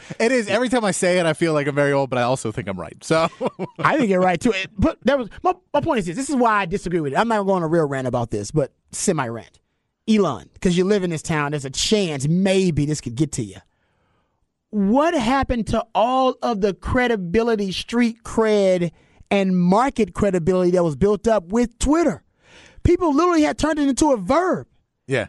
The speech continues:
Speaker 2: Like, you get to tw-, you know what I mean? Like, I, I, like, people were talking about Twitter. Like, everybody knew what a tweet was.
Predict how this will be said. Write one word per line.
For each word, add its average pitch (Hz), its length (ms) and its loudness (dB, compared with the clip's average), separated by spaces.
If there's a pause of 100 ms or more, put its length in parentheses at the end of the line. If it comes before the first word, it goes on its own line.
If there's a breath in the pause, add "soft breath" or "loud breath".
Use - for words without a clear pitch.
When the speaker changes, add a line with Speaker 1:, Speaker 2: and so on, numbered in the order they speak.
Speaker 2:
Like, 240 180 0
you 285 100 2
get 247 240 -4
to 294 100 0
tw-, 330 180 -2
you 339 80 4
know 339 60 4
what 330 40 0
I 330 40 -2
mean? 339 120 0
Like, 302 340 0
I, 285 80 0 (120)
I, 269 100 2 (540)
like, 262 220 -2 (180)
people 370 220 0
were 320 80 0
talking 269 400 0
about 233 420 0 (180)
Twitter. 285 220 2
Like, 220 200 -2
everybody 294 540 2
knew 262 220 4
what 247 140 2
a 226 60 2
tweet - 340 -2
was. 208 220 0